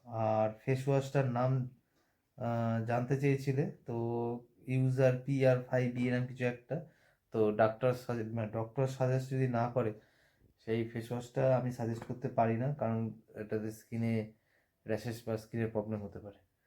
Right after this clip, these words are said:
So, এই ছিল আজকের কমেন্ট বক্স। আর ভিডিওটাও তোমাদের সঙ্গে কিছুটা, তোমাদের কমেন্টগুলো পড়ে আমারও খুব ভালো লাগলো যে, এবং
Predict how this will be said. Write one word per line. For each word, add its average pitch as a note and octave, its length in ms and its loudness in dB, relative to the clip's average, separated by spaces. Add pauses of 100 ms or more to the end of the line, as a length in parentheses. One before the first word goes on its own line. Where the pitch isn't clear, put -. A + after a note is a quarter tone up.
(300)
So, D3 100 8
এই E3 220 8
ছিল F3 180 2
আজকের E3 320 10
কমেন্ট D3 420 6
বক্স। F3+ 340 4
আর B2 220 4
ভিডিওটাও C3 560 4
তোমাদের C#3+ 240 4
সঙ্গে D3+ 220 0
কিছুটা, C#3+ 460 4
তোমাদের C3 260 2
কমেন্টগুলো C3 580 4
পড়ে B2+ 180 4
আমারও B2 260 6
খুব C3 200 -2
ভালো A#2+ 200 2
লাগলো C3 340 4
যে, C3 180 -2
এবং A#2+ 220 -2